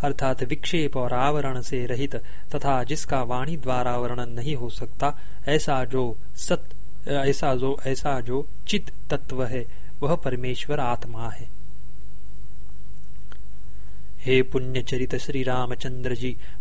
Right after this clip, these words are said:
ब्रह्मा से लेकर पेड़ पौधों तक जो यह तृण आदि रूप जगत है, वह सब सदा आत्मा ही है, अविद्या तो है ही, है ही, है ही नहीं। यह सब नित्य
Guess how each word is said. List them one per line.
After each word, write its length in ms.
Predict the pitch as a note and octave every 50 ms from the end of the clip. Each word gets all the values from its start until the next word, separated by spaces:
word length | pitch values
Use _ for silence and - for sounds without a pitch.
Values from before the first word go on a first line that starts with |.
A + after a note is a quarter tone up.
| -
ब्रह्मा 420 | C3+ B2+ C3+ C#3+ D3 C3 D3+ E3+ D#3
से 220 | - - D#3 D3
लेकर 360 | C3+ C#3 C#3 C3 - - C#3
पेड़ 380 | C#3 - C#3+ C#3 C#3 C3+ C3 C3
पौधों 640 | - - C3+ C3 B2+ B2+ - D#3+ D#3 D3 - C3+
तक 120 | A2+ C3 A#2+ - - - - -
जो 200 | C#3 C#3 D3 D3
यह 180 | C#3+ C3+ B2+ C3
तृण 300 | B2+ - - D#3 E3 D3+
आदि 380 | C3+ A#2+ B2 B2+ B2 C3 C3
रूप 320 | B2 B2 B2+ B2 - - B2+
जगत 320 | A#2+ B2+ A#2+ C#3+ C#3 -
है, 220 | A#2+ A2+ B2 A#2+ - - - - - - -
वह 200 | C3+ B2 C#3 B2+
सब 300 | - - F3+ E3+ D3+ - - - - - - - -
सदा 300 | - - D3+ C#3+ D#3+ E3+
आत्मा 680 | D#3+ C#3+ B2+ A#2+ B2 C3 C3 - - B2 B2 B2+ B2+ A#2+
ही 200 | A2 A2 D#3 D3+
है, 240 | A#2 A2+ A#2+ A#2 - - - - - - - - - - -
अविद्या 540 | - C3+ C#3 D3 C#3+ C#3 - - B2+ A#2+ A#2+
तो 220 | A#2 - - C3 A#2
है 220 | G#2+ C3 C#3 D3
ही, 220 | C#3+ B2+ C#3+ C#3+
है 320 | C#3 C3 B2 - C#3+ C#3 C3+
ही, 260 | B2 D3 D#3+ D3 B2+ -
है 180 | - - D3
ही 200 | D#3 C#3+ C#3+ D#3+
नहीं। 300 | C#3+ C3+ B2+ A#2+ B2 B2 - - - - - - - - - - - - - - - - - - - - - - - - - - - - - - - -
यह 100 | D#3 D#3+
सब 280 | - - - A3 F3+
नित्य 500 | D#3 C3+ E3 E3+ - - - D3+ C3+ B2